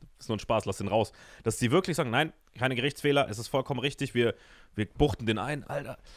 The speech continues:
wie am Arsch muss man sein? Und dann Kinderschänder kriegt so, kriegt so drei Jahre auf Bewährung oder sowas, äh, nicht Kinderschänder, Kinderpornografie-Typen, die nur so, ja, ja, der hat nur geguckt, der hat nur nicht gestreichelt.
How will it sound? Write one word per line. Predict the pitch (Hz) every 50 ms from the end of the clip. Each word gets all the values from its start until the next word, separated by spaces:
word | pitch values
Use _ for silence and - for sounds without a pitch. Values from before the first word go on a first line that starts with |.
| - - - - -
wie | 123 143 127
am | 135 139 -
Arsch | - 143 - - -
muss | 143 135 -
man | 143 131 120
sein? | 123 135 151 147 156
Und | - 120 127
dann | 131 139 131
Kinderschänder | - 185 185 175 156 139 - - 139 135 139 139 135
kriegt | - - - 123 131 -
so, | - 139 120 110
kriegt | - - - -
so | 135 110 -
drei | - 135 135 127
Jahre | 127 131 127 131 120 127
auf | 117 120 - -
Bewährung | 123 107 120 127 123 127 123 113
oder | 104 101 95
sowas, | 90 98 98 113 117 - - - _ - - - - - - - - -
äh, | 107 107 104 101
nicht | 110 110 -
Kinderschänder, | 127 120 110 - 123 110 107 101
Kinderpornografie-Typen, | - - 151 143 131 107 - 123 120 113 107 - 110 107 - - 110 - - 117 107 - 131 110
die | 107 110
nur | 113 107
so, | - 113 - - -
ja, | 101 101 98
ja, | - - - -
der | - -
hat | - -
nur | 120 95 - - - - -
geguckt, | - 110 - - - 151 147 - - -
der | -
hat | - - - -
nur | - 107
nicht | 107 - -
gestreichelt. | - - - - 104 107 160 - - - - -